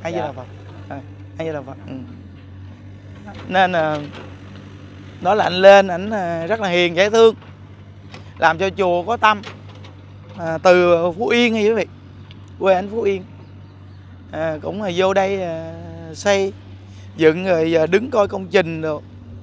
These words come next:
Speaker 1: chỉ đạo xây dựng đồ này kia. Quá ra, quá rộng quý vị.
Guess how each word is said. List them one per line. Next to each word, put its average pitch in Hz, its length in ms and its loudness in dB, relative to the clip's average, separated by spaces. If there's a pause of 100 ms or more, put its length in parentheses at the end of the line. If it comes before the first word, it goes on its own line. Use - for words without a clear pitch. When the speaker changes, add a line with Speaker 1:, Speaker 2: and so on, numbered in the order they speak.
(380)
Speaker 1:
chỉ 202 180 2
đạo 180 220 4
xây 196 180 -2
dựng 160 240 0
đồ 180 100 -2
này 160 160 -6
kia. 196 240 -2 (1600)
Quá 208 200 4
ra, 233 100 4
quá 220 200 4
rộng 170 180 4
quý 214 80 0
vị. 180 120 0